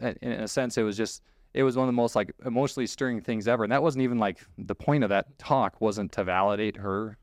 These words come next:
as a person, but it's just, it's incredible to see how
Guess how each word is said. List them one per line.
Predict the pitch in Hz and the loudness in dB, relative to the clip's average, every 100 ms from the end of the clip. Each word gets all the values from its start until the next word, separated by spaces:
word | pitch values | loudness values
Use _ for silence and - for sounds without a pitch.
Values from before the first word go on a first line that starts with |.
| - | -8
as | 107 | -6
a | 92 | -6
person, | - 101 - 175 190 _ _ _ - | -4 -4 -2 -4 -4 _ _ _ -2
but | 113 | 2
it's | 107 110 | 2 0
just, | - 113 - | -2 -4 -6
it's | - 117 | -8 -6
incredible | 107 95 120 113 | -4 0 0 0
to | 98 | -4
see | - 113 98 | -2 -4 -2
how | - 104 98 | 0 0 0